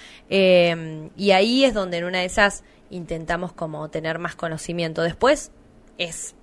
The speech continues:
puro ni netamente de, de ver partidos e intentar hacer algunas cosas. Por eso te digo que, eh, nada, hemos llegado al, al, al nivel más alto de amateur y lo que se viene es pro,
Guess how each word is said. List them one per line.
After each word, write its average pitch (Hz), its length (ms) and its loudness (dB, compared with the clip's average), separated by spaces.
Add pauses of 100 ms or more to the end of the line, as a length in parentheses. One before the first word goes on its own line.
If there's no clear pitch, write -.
(120)
puro 196 880 6
ni 185 200 -8
netamente 190 720 0
de, 175 240 0
de 170 200 -2
ver 180 240 2
partidos 214 720 0
e 175 100 -6
intentar 175 600 -4
hacer 185 320 -2
algunas 165 420 -4
cosas. - 480 -4 (460)
Por 190 140 2
eso 214 140 0
te 202 60 2
digo 220 260 6
que, 175 640 4
eh, 156 600 -4 (300)
nada, 156 320 -2
hemos 175 280 -2
llegado 185 360 6
al, 170 160 4
al, 160 680 -4
al 170 140 -10
nivel 180 240 -4
más 196 220 -4
alto 233 260 2
de 214 80 4
amateur 214 560 4
y 185 160 -2
lo 165 140 -2
que 165 100 -8
se - 140 -6
viene 220 240 0
es 151 80 -4
pro, 175 340 2